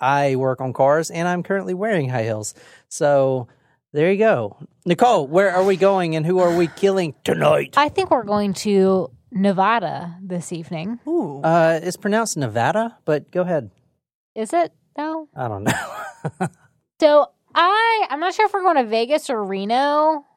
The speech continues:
Speaker 2: but I think it has to do with a, um, high,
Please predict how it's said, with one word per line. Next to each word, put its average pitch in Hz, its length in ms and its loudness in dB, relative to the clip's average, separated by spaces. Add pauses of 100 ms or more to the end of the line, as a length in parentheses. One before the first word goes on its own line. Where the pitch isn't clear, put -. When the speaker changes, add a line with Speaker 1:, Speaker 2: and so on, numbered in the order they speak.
(300)
Speaker 2:
but 226 600 2
I 226 160 2
think 269 320 -6
it 269 80 0
has 240 200 2
to 254 80 -6
do 214 220 -2
with 208 220 -2
a, 185 480 -2 (840)
um, 202 300 0
high, 233 560 0